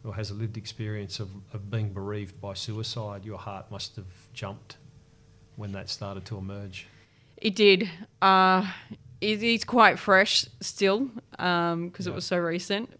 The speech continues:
Speaker 2: but no one wanted to help. Nobody. No hospital staff. At the time, she was with friends. The ambulance didn't wanna take her. The ambulance refused to take her to hospital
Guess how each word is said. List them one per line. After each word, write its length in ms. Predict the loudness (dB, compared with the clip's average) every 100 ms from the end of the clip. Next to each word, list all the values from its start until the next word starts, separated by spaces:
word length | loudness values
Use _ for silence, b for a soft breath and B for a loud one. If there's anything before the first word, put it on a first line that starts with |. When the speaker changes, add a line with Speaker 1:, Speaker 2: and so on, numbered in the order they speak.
| _ 2
Speaker 2:
but 340 | 4 4 0 -14 _ _ _ -20 _ _ -4
no 200 | 4 6
one 160 | 6 6
wanted 220 | 4 2
to 100 | 2
help. 340 | 2 2 -2 _ _ _ -8
Nobody. 520 | 0 2 2 0 -2 -6 -16 -4
No 220 | 2 6
hospital 360 | 4 2 -4
staff. 680 | -2 2 4 4 2 -2 -18 -2
At 140 | -2 -2
the 60 |
time, 340 | -2 2 2 2
she 140 | 0
was 120 | -2
with 160 | -2 -6
friends. 760 | 0 2 2 2 0 -2 -8 B B B B B B B B _ -2
The 280 | 2 4
ambulance 440 | 6 6 4 2 -2
didn't 200 | -4 -2
wanna 160 | -2
take 240 | -2 -4 -4
her. 200 | -6 -6 -12 _ -4
The 140 | -2
ambulance 360 | 0 0 -2 -4
refused 340 | -6 -2 -4
to 60 | -4
take 200 | -6 -6
her 60 | -6
to 120 | -4
hospital 500 | -4 -6 -8 -8 -8